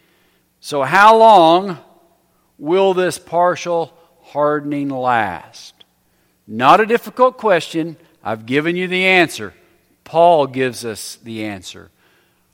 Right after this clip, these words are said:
"Until the fullness of the Gentiles has come in." So we have a partial hardening, but it seems to be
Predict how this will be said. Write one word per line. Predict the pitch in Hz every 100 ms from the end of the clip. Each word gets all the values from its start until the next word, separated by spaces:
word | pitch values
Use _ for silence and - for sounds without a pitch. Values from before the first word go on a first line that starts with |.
| _
"Until | 110 110 - 170 185 180
the | 135
fullness | 113 - 165 175 175 170 -
of | - 127
the | 123
Gentiles | 113 139 151 147 143 139 135 131 - _ _ _
has | - 104 -
come | 110 110 110
in." | 98 80 _ _ _ _ _ _ _
So | - 131
we | 135
have | 139 131
a |
partial | - 170 190 226 202
hardening, | 233 247 214 151 107 87 _ _ _ _ _ _ _ _ _ _ _ _ _ _ _ _ _
but | 123
it | 117
seems | - 143 143 135 -
to | 127
be | 123 135 131 123 98